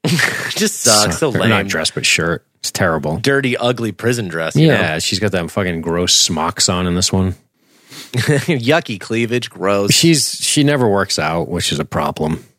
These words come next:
Speaker 2: But, uh, <laughs> she could beat Ty up. I'm, I'm most certain of it. I mean, Trisha
Speaker 1: Oh my
Speaker 2: Helfer.
Speaker 1: gosh, she's
Speaker 2: I'm just saying. I don't. She doesn't need silent strength.
Speaker 1: She looks like she's doing the fucking Sarah Connor routine, fucking doing pull-ups in there, one arm.
Speaker 2: <laughs>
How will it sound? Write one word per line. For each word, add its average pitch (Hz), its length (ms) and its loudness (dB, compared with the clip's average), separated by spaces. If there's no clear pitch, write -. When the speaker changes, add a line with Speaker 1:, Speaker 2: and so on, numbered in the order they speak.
Speaker 2:
But, - 380 0
uh, - 1700 -6
<laughs> - 0 -
she - 180 2
could 196 160 2
beat 160 180 4
Ty 104 200 2
up. 95 180 0
I'm, 76 140 -8
I'm 90 200 -4
most 110 260 4
certain 73 280 0
of 71 140 -8
it. - 180 -10
I 143 60 2
mean, 151 140 2
Trisha 208 240 4
Speaker 1:
Oh - 20 0
my 98 60 -2
Speaker 2:
Helfer. 123 100 2
Speaker 1:
gosh, - 120 -2
she's 160 180 -2
Speaker 2:
I'm 104 120 0
just 101 180 2
saying. 117 300 0
I 98 120 0
don't. 113 260 4
She 151 120 0
doesn't 123 160 2
need 123 160 2
silent 101 380 0
strength. - 360 -8
Speaker 1:
She - 140 0
looks 311 160 0
like 311 120 2
she's 147 160 0
doing 151 220 4
the 127 80 -2
fucking 117 320 -4
Sarah 104 280 0
Connor 92 400 -2
routine, 95 580 -6
fucking 92 280 -4
doing 90 200 -2
pull-ups 92 400 -4
in 85 80 -8
there, 80 180 -4
one 98 200 -2
arm. 95 200 4
Speaker 2:
<laughs> 104 60 4